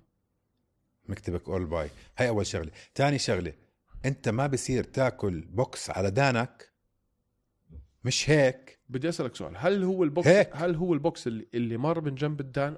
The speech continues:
Speaker 2: أو كان البوكس التاني اللي إحنا ما شفناه؟
Speaker 1: لا، اللي كان حضرت ثلاث مرات.
Speaker 2: لأنه أنا، لأنه أنا لحد هلأ مش فاهم كيف صار هيك.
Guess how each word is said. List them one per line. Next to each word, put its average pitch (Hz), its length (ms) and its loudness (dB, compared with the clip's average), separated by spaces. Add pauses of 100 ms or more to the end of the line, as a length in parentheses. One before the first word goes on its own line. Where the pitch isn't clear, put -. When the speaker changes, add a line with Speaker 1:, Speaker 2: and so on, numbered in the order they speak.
Speaker 2:
أو 135 100 -4
كان 175 260 0
البوكس 160 320 -4
التاني 170 320 -2
اللي 139 140 0
إحنا 139 160 -6
ما 139 120 -2
شفناه؟ - 320 -12
Speaker 1:
لا، 117 240 -2
اللي 85 200 -18
كان 95 380 -4 (120)
حضرت - 680 -10
ثلاث - 260 -4
مرات. 104 380 -8 (340)
Speaker 2:
لأنه 151 260 4
أنا، 175 120 4
لأنه 160 400 2
أنا 180 100 2
لحد 180 260 0
هلأ 202 140 4
مش 151 160 0
فاهم 156 260 2
كيف 147 160 -4
صار 107 200 -4
هيك. - 260 -20